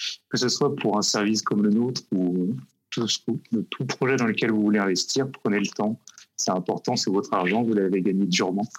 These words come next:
Donc, euh, ne jetez pas votre argent, comme on dit.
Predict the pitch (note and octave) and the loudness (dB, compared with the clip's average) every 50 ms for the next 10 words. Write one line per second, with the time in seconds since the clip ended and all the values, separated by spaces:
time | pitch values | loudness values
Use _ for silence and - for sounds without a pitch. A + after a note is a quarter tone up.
0 | - _ _ _ _ _ _ _ _ - G#2 F2+ F2+ F2+ F2 E2+ - - G#2 F#2 | -20 _ _ _ _ _ _ _ _ -2 0 0 2 0 0 0 -2 -2 -2 0
1 | F#2 F#2+ G2 G2 - - - - E3+ D#3 D3 _ _ _ _ _ _ _ _ _ | 0 0 0 -2 -2 -4 -6 -6 -8 -8 -10 _ _ _ _ _ _ _ _ _
2 | _ _ _ _ _ - - G2+ F#2+ F#2 - - - A2 F#2+ G2+ - - G#2+ G2 | _ _ _ _ _ -4 -2 0 0 0 -2 -2 -2 0 0 -2 -2 -2 -2 -2
3 | F2+ F#2 E2+ - - G#2+ G2 F#2 F2 G2+ A2 - - | -2 -2 -4 -6 -4 -2 -2 0 0 0 -2 -4 -6